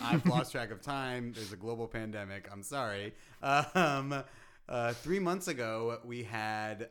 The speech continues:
Speaker 1: uh, my smicha ceremony, and we had speakers speak in four languages. Um, Russian, German, Hebrew, and English. I'm now realizing you might have been the only person who could have understood all four as they were being read.
Speaker 2: Yeah,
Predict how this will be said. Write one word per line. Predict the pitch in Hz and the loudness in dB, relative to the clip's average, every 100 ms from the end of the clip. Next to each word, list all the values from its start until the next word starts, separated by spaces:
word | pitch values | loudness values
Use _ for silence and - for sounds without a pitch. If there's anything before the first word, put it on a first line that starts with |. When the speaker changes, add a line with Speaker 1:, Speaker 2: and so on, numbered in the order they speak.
| - | -8
Speaker 1:
uh, | 104 98 95 | -6 -6 -6
my | 101 | -8
smicha | - 185 214 185 | -8 -8 -6 -8
ceremony, | 117 101 95 95 98 | -6 -6 -6 -8 -8
and | |
we | 107 | -8
had | 113 107 | -10 -10
speakers | - 165 160 147 | -10 -8 -8 -10
speak | - 175 | -6 -6
in | 139 | -6
four | 113 - 135 131 123 | -10 -8 -4 -2 0
languages. | 131 175 110 87 62 55 - - _ _ _ _ | -2 -2 -4 -10 -16 -18 -18 -20 _ _ _ _
Um, | 107 104 101 104 - - | -6 -4 -4 -6 -12 -10
Russian, | 107 127 - 143 127 | -6 -4 -4 -6 -6
German, | 117 117 117 117 107 | -6 -6 -4 -4 -6
Hebrew, | 101 107 110 | -8 -6 -4
and | |
English. | 147 147 92 - | -4 -4 -8 -8
I'm | 123 | -4
now | 160 | -2
realizing | 156 165 170 156 139 120 | 0 0 -2 -2 -4 -4
you | 135 | -2
might | 180 170 | 0 0
have | 156 | 0
been | 151 | -2
the | 135 | -4
only | 117 135 170 | -4 -4 -4
person | 170 147 151 147 | -4 -4 -6 -8
who | 123 | -8
could | 127 | -8
have | 127 | -8
understood | 123 127 127 - 190 185 139 143 - _ _ | -8 -8 -10 -6 -2 0 -2 -8 -14 _ _
all | - 131 131 | 0 4 4
four | 127 185 190 | 2 0 0
as | 113 107 | 0 -2
they | 107 | -2
were | 107 | -2
being | 104 113 123 | -2 -4 -4
read. | 175 151 | -4 -4
Speaker 2:
Yeah, | 127 131 147 107 | -2 0 0 -2